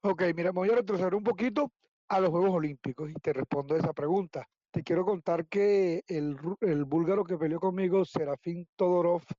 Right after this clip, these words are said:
en las Olimpiadas siguientes, eh, en semifinal, le ganó nada más y nada menos que a Floyd Mayweather junior.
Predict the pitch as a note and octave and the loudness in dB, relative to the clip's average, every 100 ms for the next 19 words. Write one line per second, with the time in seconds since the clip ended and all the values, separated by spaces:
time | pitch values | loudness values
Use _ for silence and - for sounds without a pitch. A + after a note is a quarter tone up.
0 | _ _ _ _ _ _ - F3 E3 E3+ | _ _ _ _ _ _ -8 -4 0 0
1 | D#3+ - F3+ F#3 G#3+ A#3 F4+ - _ - | -2 -4 -2 2 2 0 -6 -12 _ -8
2 | F3 F3 G#3 F#3 G3 G#3+ - _ _ _ | -4 0 0 -2 -2 -2 -4 _ _ _
3 | _ _ - E3 D#3+ D#3+ G3+ F3 D#3+ - | _ _ -4 0 2 0 0 -2 -4 -4
4 | E3+ E3 D#3 F3+ F3 F#3+ A#3+ - _ _ | -6 -6 -10 -4 -2 0 -2 -8 _ _
5 | _ _ _ - E3 E3 D3+ D#3+ E3+ F3 | _ _ _ -2 0 2 0 -2 -2 -2
6 | F3 F3 E3+ F3 E3+ D#3+ D#3 D3+ D3+ - | -2 -2 -2 -2 -2 -2 -4 -6 -6 -4
7 | C#3+ B2+ - D#3+ E3 E3+ D#3+ C#3+ C#3+ D3 | -4 -4 -2 0 2 0 -2 -4 -2 -2
8 | D#3 D3+ C#3 C3+ D#3 C3+ A#2 | 0 0 -2 -2 -2 -2 -10